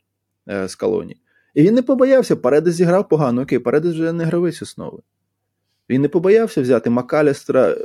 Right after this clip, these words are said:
Що стосується Дібу, це взагалі окрема історія, тому що тут, тут, е, можна ще годину говорити, скільки журналістів.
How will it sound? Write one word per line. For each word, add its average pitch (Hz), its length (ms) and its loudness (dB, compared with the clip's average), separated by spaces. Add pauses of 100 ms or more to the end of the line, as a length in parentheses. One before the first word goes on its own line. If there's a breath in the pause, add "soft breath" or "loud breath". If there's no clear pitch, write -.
(160)
Що - 540 0 (240)
стосується 147 580 0
Дібу, 139 300 -2
це - 160 0
взагалі 131 440 2
окрема 92 400 -2
історія, - 440 -10
тому 113 240 -6
що 123 140 -8
тут, 131 200 -2
тут, 135 180 -2 (380 loud breath)
е, 117 120 -2
можна 131 320 0
ще 135 200 0
годину 135 440 2
говорити, 123 640 0 (760)
скільки - 640 -4 (300)
журналістів. 107 720 -8